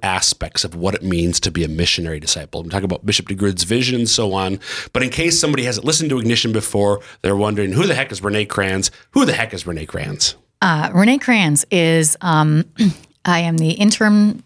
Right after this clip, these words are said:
Speaker 2: director for communications for the diocese.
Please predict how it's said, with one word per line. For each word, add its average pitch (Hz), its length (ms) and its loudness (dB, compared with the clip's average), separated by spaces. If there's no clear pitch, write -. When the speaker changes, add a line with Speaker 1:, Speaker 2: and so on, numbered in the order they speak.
Speaker 2:
director 180 400 2
for 160 160 -6
communications 180 680 2
for - 100 -2
the 160 100 2
diocese. 151 600 2